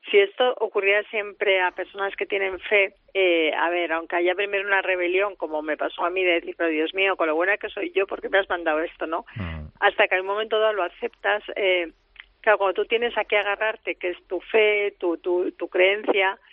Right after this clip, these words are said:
Speaker 1: eso te ayuda mucho más, porque cuando no crees en nada, cuando no tienes fe, no entiendes lo que te ha pasado, entonces te quedas ahí en un,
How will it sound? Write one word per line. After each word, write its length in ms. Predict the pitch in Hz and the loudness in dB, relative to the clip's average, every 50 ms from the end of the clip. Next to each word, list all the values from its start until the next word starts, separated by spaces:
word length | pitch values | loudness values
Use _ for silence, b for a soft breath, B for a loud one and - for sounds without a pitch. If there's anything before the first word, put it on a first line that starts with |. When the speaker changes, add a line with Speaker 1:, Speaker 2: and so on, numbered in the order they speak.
| B B B B _ _ _ | B B B B _ _ _
Speaker 1:
eso 240 | - 214 190 247 233 | 0 0 0 0 2
te 100 | - 220 | 2 2
ayuda 200 | 208 220 220 220 | 2 2 2 0
mucho 300 | 214 220 214 - 214 185 | -2 -4 -6 -6 -4 -2
más, 220 | 175 190 202 220 - - - | 0 0 0 -2 -4 -8 -12
porque 200 | 185 - 196 180 | -6 -4 -2 0
cuando 240 | - 185 180 180 | 0 0 0 -2
no 140 | 180 185 190 | -2 -4 -4
crees 220 | - - 233 226 226 - | -2 -2 -2 -2 -2 -6
en 160 | 226 214 214 | -8 -6 -2
nada, 380 | 220 226 226 226 214 208 208 208 | 0 2 2 2 2 0 -2 -2
cuando 240 | - 202 190 175 175 | -2 -6 -6 -4 -6
no 120 | 175 175 | -6 -4
tienes 320 | - - 214 220 214 208 - - | -4 -4 -4 -4 -4 -6 -4 0
fe, 280 | - 226 220 226 240 - _ _ _ _ B B B B _ _ _ | 2 2 2 2 -2 -8 _ _ _ _ B B B B _ _ _
no 120 | - 202 202 | 0 2 2
entiendes 420 | 208 214 208 220 220 220 214 185 | 2 4 2 2 2 4 2 0
lo 100 | 185 175 | 0 0
que 80 | 175 175 | -2 -2
te 80 | - | -4
ha 40 | 185 | -4
pasado, 500 | - 196 180 175 - 233 214 214 214 208 202 | -2 -2 -4 -2 0 2 2 2 2 0 -4
entonces 300 | 190 190 208 190 180 - | -4 -4 -4 -4 -4 -4
te 80 | 202 185 | -4 -2
quedas 300 | 190 190 196 196 - - | 0 0 0 0 0 0
ahí 160 | 202 190 190 | 0 2 2
en 100 | 185 185 | 0 -2
un, 200 | 190 190 190 185 | -4 -6 -8 -10